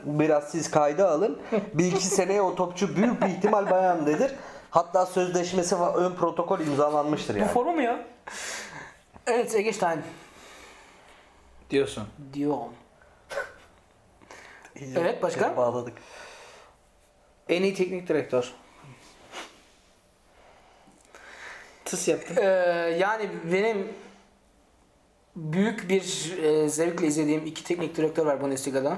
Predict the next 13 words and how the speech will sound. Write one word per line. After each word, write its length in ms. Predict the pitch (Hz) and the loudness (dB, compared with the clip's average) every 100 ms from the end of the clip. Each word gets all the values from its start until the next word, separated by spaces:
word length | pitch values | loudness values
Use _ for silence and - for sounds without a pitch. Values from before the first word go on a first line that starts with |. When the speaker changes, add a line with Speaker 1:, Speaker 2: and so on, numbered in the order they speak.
| 180 | -2
Speaker 2:
Biz 160 | 160 160 | -2 -2
bir 80 | |
tane 200 | 156 156 - | -2 -2 -2
istiyoruz 280 | - 143 | -8 -8
abi. 180 | - - - - _ | -6 -6 -10 -20 _
Speaker 3:
İkisini 220 | - 330 | -4 -2
söyleyeceğim. 380 | 240 160 151 190 - - | 2 0 0 -2 -6 -2
Allah 220 | 202 226 214 | 0 2 2
Allah, 280 | 185 175 | 2 0
ikisini 380 | 165 208 - 349 | -2 -4 -2 0
de 40 | 302 | 2
söyleyeceğim 400 | 285 269 277 214 | 0 2 2 2
ya. 200 | 180 | 0